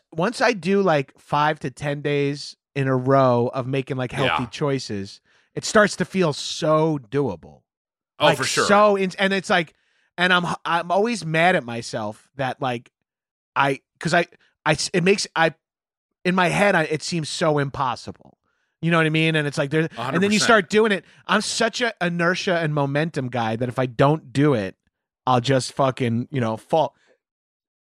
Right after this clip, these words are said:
Speaker 1: Uh, it's easier to not do it ever.
Speaker 2: Yeah, I, I, I,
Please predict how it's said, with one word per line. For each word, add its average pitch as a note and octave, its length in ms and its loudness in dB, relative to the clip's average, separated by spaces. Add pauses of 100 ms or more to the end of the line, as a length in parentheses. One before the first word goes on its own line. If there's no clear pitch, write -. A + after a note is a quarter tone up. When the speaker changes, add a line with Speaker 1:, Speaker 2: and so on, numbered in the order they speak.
(160)
Speaker 1:
Uh, D3+ 280 -2
it's - 200 -6
easier F#3 280 2
to E3+ 100 2
not E3 260 2
do E3 140 2
it D3 80 2
ever. E3+ 240 2 (840)
Speaker 2:
Yeah, G#2+ 180 -2
I, C3+ 200 2
I, C#3+ 300 2
I, C3+ 260 2